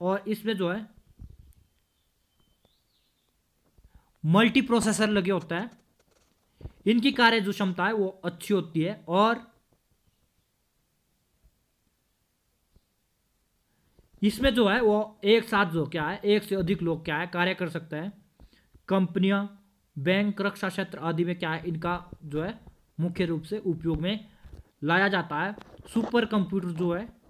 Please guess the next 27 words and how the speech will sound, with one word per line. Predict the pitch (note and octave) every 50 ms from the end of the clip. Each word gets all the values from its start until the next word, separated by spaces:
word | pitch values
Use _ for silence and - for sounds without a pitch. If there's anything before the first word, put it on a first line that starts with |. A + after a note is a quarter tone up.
| - - _ _ _ - -
इसी | F#3 F#3 - A3 A#3 A#3+ A#3+ A#3
के | - - G3 G3
अंतर्गत | F#3 F3+ F3 F3 F3 F3 F3+ F3
आते | F3 D3+ C#3+ - F3
हैं, | F#3+
इसी | G3+ G#3 D#3 F#3 F#3
श्रेणी | F3 - F3+ E3+ E3+ F3 E3+ E3+ F3 - _ _ _ _ _ _ _ _ _ _ _ _ _ _ - - - - - - _ _ -
में | E3 F3
रखे | F3 F3+ G3+
जाते | G3 E3+ D#3 D#3 D3+
हैं। | D3+ D#3+ G3 A3 - _ _ _ _ - _ _ - D3
भारत | C#3+ D#3+ F3 G3 A3+ A3+
का | - A#3 G#3+
जो | G3 G#3 F#3+
पहला | G3+ - F#3+ F3+ F3+ G3 G3+
जो | G3 F#3+
सुपर | F3+ - G3 F3+ F3+ - F#3
कंप्यूटर | F3 F3+ F3+ E3 E3 E3+ D#3 D3+ D#3
था, | - - D#3+ E3+
वो | - - F3 E3
परम | D#3+ E3 E3+ E3 E3+ F3 E3 D#3+
है। | E3 G3+ - - - _ _ _ _ _ _ _ _ _ _ _ _ - - - _ _ _ _ _ _ _ _ _ _ _ _ _ _ _ _ - -
सुपर | A3 G#3+ - C4 B3+
कंप्यूटर | A#3+ B3 - - G3+ G3 F3+ F#3+ G3+ F#3+
के | F3+ G3+ F#3+
जो | F3 F3
मुख्यतः | F3 F#3 F3 - G3 F#3 F#3